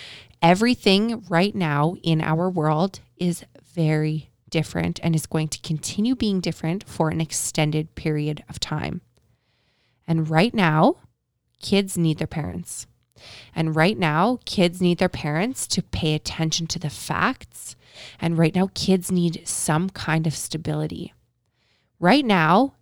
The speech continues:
my interaction, your interaction, your stepkids' interaction, your husband's interactions,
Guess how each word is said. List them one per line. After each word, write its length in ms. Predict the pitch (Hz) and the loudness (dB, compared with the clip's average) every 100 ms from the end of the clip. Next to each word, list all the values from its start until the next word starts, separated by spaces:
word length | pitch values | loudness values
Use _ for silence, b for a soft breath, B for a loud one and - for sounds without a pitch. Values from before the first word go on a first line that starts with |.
| _ | _
my 380 | - 165 165 185 | -2 4 8 8
interaction, 760 | 208 226 - 190 196 - 240 190 | 4 0 2 0 2 0 0 2
your 220 | 160 165 | 2 2
interaction, 800 | - 180 196 170 170 - 202 190 | 0 -2 0 0 0 -2 -2 -2
your 80 | |
stepkids' 520 | 165 - 156 - 170 - | -4 -2 -4 -4 -6 -4
interaction, 580 | 165 - 156 - - 180 | -6 -4 -4 -4 -4 -4
your 80 | |
husband's 460 | 160 - 156 170 160 | -4 -4 -2 -4 -6
interactions, 680 | 160 - 151 - 165 196 | -8 -6 -6 -4 -4 -4